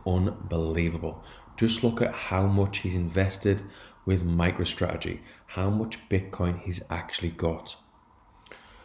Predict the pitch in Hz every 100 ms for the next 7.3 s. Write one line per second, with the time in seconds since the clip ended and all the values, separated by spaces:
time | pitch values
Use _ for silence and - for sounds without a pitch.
0 | - - - - 110 90 - - 120 -
1 | 117 113 110 - - 92 87 85 - -
2 | - - - _ - - - - - -
3 | - 127 143 143 113 104 92 - - 101
4 | - 98 95 92 92 92 - - 87 87
5 | 87 - - 98 113 92 87 90 90 117
6 | 98 92 87 85 80 - 90 85 82 80
7 | 78 80